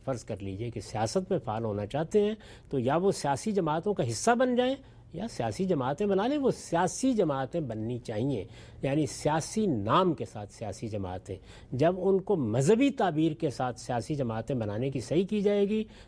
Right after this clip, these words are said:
تو سوسائٹی میں تفریق بھی ہوگی، انتشار بھی ہوگا۔ فرقہ بندی جو مذہبی بنیادوں پر بھی کوئی پسندیدہ چیز نہیں ہے، وہ سیاست میں بھی داخل ہو جائے گی،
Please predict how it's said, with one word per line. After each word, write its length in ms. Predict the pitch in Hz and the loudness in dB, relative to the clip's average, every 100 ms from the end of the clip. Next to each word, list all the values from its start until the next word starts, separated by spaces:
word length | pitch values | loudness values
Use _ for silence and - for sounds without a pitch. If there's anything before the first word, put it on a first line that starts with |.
| - | -4
تو 120 | 131 | -2
سوسائٹی 640 | - 120 127 156 165 226 | -2 -2 2 2 2 2
میں 260 | 190 196 196 - - - | 4 2 0 -6 -12 -8
تفریق 440 | 117 135 220 214 | -2 2 4 2
بھی 160 | 208 190 | 4 4
ہوگی، 340 | 180 180 208 202 - - | 4 0 -4 -6 -12 -4
انتشار 520 | 143 - 113 139 190 | -4 -2 2 4 4
بھی 200 | 208 220 | 4 2
ہوگا۔ 320 | 185 180 208 - - - - | 4 2 0 -4 -18 -20 0
فرقہ 280 | - 196 214 | 4 4 6
بندی 500 | 208 165 180 175 127 - - - | 4 6 4 4 2 -2 -14 -4
جو 140 | 147 | -2
مذہبی 520 | 131 107 165 214 262 | 0 4 4 6 4
بنیادوں 480 | 247 208 190 180 196 | 6 6 6 4 2
پر 180 | 185 185 | 2 0
بھی 200 | 165 180 | 2 2
کوئی 200 | 165 165 | 2 -2
پسندیدہ 540 | 160 139 147 135 156 180 | -2 -2 0 2 2 2
چیز 180 | 180 170 | 2 2
نہیں 240 | 185 196 | 6 6
ہے، 120 | 185 190 - - | 6 2 -4 -4
وہ 120 | 143 | -2
سیاست 580 | 127 - 151 170 208 214 | 0 2 2 4 0 0
میں 80 | 220 | 0
بھی 100 | 196 | 2
داخل 320 | 160 - 196 | 2 2 2
ہو 100 | 165 | 4
جائے 280 | 170 175 180 | 4 2 2
گی، 140 | 196 | 2